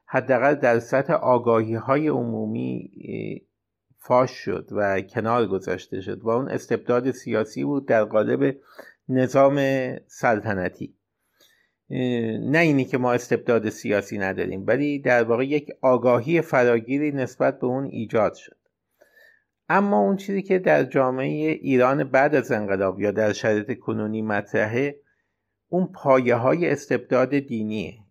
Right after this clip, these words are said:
که به تعبیر در واقع آیت الله ناینی میگه که خطرناکترین نوع استبداده. خب، این استبداد دینی همون زمینه‌های پذیرش فکری است که ز-، در واقع،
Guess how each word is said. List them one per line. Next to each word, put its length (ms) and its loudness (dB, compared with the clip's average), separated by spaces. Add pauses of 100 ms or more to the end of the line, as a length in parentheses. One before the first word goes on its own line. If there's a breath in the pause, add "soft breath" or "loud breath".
(120)
که 300 0
به 80 0
تعبیر 800 0 (580)
در 180 0
واقع 640 -2 (120)
آیت 260 -6
الله 260 0
ناینی 580 -4
میگه 320 -4
که 420 -2
خطرناکترین 1080 -2 (100)
نوع 300 -2
استبداده. 800 -4 (680 soft breath)
خب، 220 0
این 220 0
استبداد 640 0
دینی 800 -4 (400)
همون 400 -2
زمینه‌های 840 0
پذیرش 640 -2 (420)
فکری 440 -2
است 220 -10
که 440 0 (100)
ز-، 160 -12 (380)
در 220 2
واقع، 380 -2